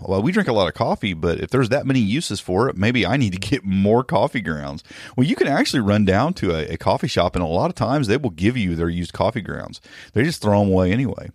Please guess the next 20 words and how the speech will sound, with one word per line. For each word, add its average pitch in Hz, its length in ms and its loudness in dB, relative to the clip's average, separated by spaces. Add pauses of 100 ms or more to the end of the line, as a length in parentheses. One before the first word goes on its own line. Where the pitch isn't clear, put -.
(120)
and 90 140 0
they 90 60 6
usually 107 180 4
bag 87 320 2
'em 92 160 2
up 110 240 2
as 175 180 0
they 85 80 -4
take 95 200 0
'em 90 100 0
out, 110 120 0
and 104 80 -4
they 85 100 -4
have 90 180 2
'em 101 100 0
right 104 160 0
there 104 120 0
in 104 80 0
a - 20 0
bag. 98 400 2